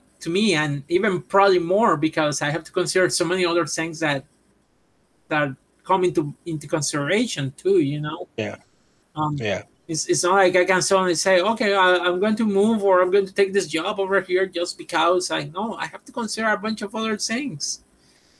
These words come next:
Speaker 2: Right.
Speaker 1: Anybody would probably, like, when it comes to a new job, you would probably take a little bit of a moment and consider, consider everything, you know, before taking a new job, you know?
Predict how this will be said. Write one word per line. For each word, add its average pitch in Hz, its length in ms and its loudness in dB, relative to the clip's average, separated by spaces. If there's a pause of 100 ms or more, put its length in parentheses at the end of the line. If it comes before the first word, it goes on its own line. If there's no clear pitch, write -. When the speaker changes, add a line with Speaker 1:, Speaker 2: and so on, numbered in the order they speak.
(460)
Speaker 2:
Right. 101 320 -4
Speaker 1:
Anybody 165 600 2 (300)
would 175 140 0
probably, 190 280 4
like, - 100 -10
when 170 240 2
it 165 60 -6
comes 208 180 -2
to 220 60 0
a - 20 2
new 190 160 2
job, 196 220 2
you 196 80 4
would 170 120 -8
probably 185 340 2
take 185 180 0
a 196 60 4
little 185 160 2
bit 190 120 2
of 185 140 0
a 196 40 0
moment 185 260 0
and 175 80 -4
consider, 170 560 -2 (220)
consider 185 400 2
everything, 170 540 0
you 151 80 -4
know, 156 200 -4
before 175 240 -2
taking 175 320 -4
a 175 60 -2
new 175 100 0
job, 196 360 0
you 151 100 -4
know? 175 240 -4